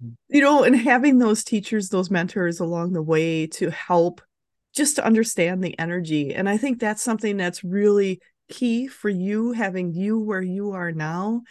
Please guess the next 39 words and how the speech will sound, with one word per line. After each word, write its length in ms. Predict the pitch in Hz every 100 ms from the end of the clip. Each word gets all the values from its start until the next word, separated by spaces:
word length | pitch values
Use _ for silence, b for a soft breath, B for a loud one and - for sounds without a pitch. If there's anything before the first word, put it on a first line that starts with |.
| b b -
helping 340 | 254 254 226
people 300 | 240 233 202
to 120 | 196
understand 640 | 175 180 190 - 190 190 180
the 140 | -
energy 400 | 170 180 180 185
that's 260 | 180 175 170
around 520 | 156 160 180 214 220
them, 240 | 233 233 233 B B
helping 340 | - 233 240 214
them 160 | 202
to 180 | 202 196
understand, 800 | 190 180 180 - 185 180 185 185 B B -
you 80 |
know, 140 | 214 202
when 100 | 202
you're 140 | 226
talking 420 | 233 226 208 180
neuro, 320 | 185 185 165 151
I'm 160 | 175
assuming 460 | 190 - 330 294 240
you're 100 | 196
talking 480 | 220 196 190 185 180
the 80 |
neural 580 | 180 185 190 190 180 180 b b
connections 480 | - 208 185 - 190
within 320 | 180 180 180
your 160 | 175 160
brain 680 | 156 185 240 190 131 135 175
or 300 | - 175 175
within 320 | 175 175 - 180
your 160 | 165
body, 440 | 165 180 175 156 156
the 100 | 170
neural 320 | 170 165 156
connections. 680 | - 165 170 - 151 151 160
Is 160 | 156
that 220 | 160 151 -
correct? 460 | - 190 254 -